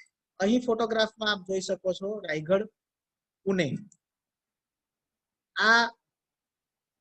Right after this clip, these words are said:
જે કિલ્લો જોઈ શકો છો એ છે પ્રતાપગઢનો કિલ્લો. આ જે કિલ્લો જોઈ શકો છો એ જે શિવનેરીનો કિલ્લો છે.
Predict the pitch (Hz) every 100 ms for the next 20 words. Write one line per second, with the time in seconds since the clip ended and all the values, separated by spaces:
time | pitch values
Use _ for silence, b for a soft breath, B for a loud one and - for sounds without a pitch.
0 | _ 208 214 208 202 196 202 190 185 202
1 | 190 190 175 190 - 175 - 175 175 165
2 | 190 165 165 160 160 156 143 135 131 -
3 | _ _ _ _ _ _ _ _ _ 202
4 | 226 226 226 220 214 208 202 196 202 202
5 | 196 226 220 233 226 240 220 208 190 175
6 | 165 170 151 151 131 139